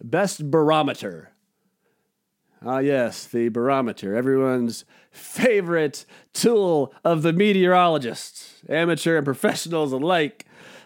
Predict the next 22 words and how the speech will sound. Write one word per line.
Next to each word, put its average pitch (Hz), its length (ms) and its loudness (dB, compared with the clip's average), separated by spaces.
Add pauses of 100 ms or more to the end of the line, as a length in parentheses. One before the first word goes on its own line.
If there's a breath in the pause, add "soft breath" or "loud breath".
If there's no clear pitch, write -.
the 147 380 2
barometer. 139 760 0 (560 soft breath)
Who, 254 320 -2 (100)
who 285 360 -2
is, 175 680 0 (840)
not 196 340 -2
what 151 460 -2 (100)
is, 113 340 -2
so 143 100 0
I, 135 100 0
so 143 140 -4
I 139 60 -2
can't 180 280 -2
name 151 180 0
it, 151 80 -4
and 151 180 -2
it, 147 140 -8 (100)
who 269 500 -4 (100)
is 262 600 -2 (500 soft breath)
society's 214 720 0
best 180 360 -4
barometer? 226 800 -2